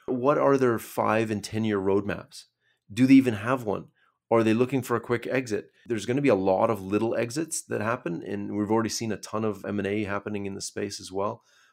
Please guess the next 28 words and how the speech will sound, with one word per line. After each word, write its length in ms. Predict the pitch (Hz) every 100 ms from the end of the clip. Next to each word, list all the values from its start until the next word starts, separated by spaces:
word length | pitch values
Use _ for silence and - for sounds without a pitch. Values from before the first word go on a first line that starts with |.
| _
But 80 | 107
I 100 | 101
think 200 | - 139
there's 140 | 135
gonna 120 | 107 113
be 80 |
a 60 | 101
ton 320 | - - 143
of, 200 | 139 107
um, 300 | 104 95 98 -
rolling 480 | 104 110 123 127 110
up 180 | 117 -
of, 220 | 120 120 -
of 160 | 101
these 220 | 107 110
technologies. 640 | - - 120 113 127 170 - _ _ _ _ _
And 140 | 113 113
th-, 100 | 135
those 220 | 143 165
are 40 | 165
not 220 | 143 131
gonna 140 | 151
be 300 | 135 139 139
billion-dollar 560 | 120 101 117 123 123 131
exits. 260 | 156 107 90
They're 80 |
gonna 120 | 98 107
be 240 | 110 104